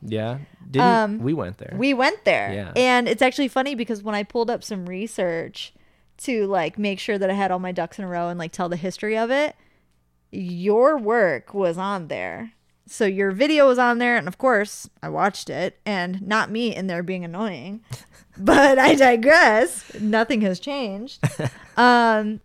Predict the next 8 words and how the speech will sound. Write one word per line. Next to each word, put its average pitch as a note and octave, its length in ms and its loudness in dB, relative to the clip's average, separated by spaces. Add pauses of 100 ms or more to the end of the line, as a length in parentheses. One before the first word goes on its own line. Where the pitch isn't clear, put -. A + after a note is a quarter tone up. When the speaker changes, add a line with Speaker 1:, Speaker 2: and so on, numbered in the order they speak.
Speaker 2:
so B3 760 4 (440)
I A#3+ 160 6
think D4+ 200 0
that's G3 200 2
super F#3 280 -6
cool, D#3+ 280 -6
but, F#3 320 -2
um, F3 420 -6